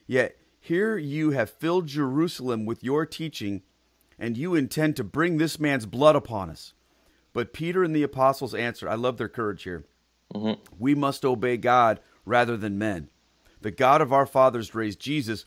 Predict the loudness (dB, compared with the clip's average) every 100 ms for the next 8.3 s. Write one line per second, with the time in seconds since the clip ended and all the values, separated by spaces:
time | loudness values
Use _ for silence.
0 | _ -4 -4 -4 -6 -6 2 4 4 0
1 | 0 0 0 -4 -4 -2 -2 -2 -4 -6
2 | -6 -6 -8 _ _ _ _ _ 0 2
3 | 0 0 0 0 -4 -2 0 0 -4 _
4 | -4 -2 -4 -4 0 0 0 -4 -4 -4
5 | -8 _ _ -6 -6 -4 -2 0 0 0
6 | -4 -2 -2 -4 -8 _ _ _ -6 -4
7 | -4 -6 -4 -4 -4 -6 -8 -6 -6 -4
8 | -4 -4